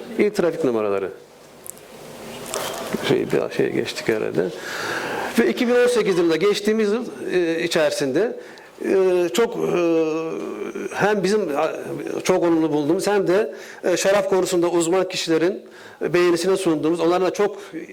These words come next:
iyi geri dönüşler aldığımız iki çeşidi tescil ettik. Bunlardan bir tanesi Karamönüş,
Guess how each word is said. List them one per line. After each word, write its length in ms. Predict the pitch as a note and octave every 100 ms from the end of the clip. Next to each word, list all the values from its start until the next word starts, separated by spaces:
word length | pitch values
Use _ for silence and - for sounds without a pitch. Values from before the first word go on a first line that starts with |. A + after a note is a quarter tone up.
| D3+ F3+ F3
iyi 200 | E3+ F#3
geri 220 | E3+ F3
dönüşler 300 | E3 D#3+ E3+
aldığımız 380 | D#3 D3+ D3 D3
iki 200 | F#3+ -
çeşidi 400 | F3+ B2+ D#3+ A#3+ - - -
tescil 320 | - G3+ G3 G3
ettik. 460 | D#3 - A3+ - -
Bunlardan 340 | G3 F#3 F#3
bir 60 | F3+
tanesi 520 | F3+ F3 E3+ G3 G#3+ - - - -
Karamönüş, 720 | - F3+ F#3 D#3+ A3 - -